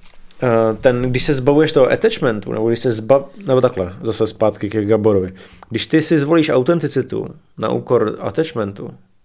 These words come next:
ten attachment pro tebe, pro tebe je za-, je,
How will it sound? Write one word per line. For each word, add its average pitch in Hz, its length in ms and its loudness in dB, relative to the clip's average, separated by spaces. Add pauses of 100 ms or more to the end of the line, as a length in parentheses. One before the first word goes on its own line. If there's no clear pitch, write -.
(400)
ten 127 140 2
attachment 117 760 -2 (800)
pro 123 100 0
tebe, 135 260 2 (160)
pro 123 120 0
tebe 131 520 4 (300)
je 127 140 0
za-, 123 160 0 (120)
je, 117 380 2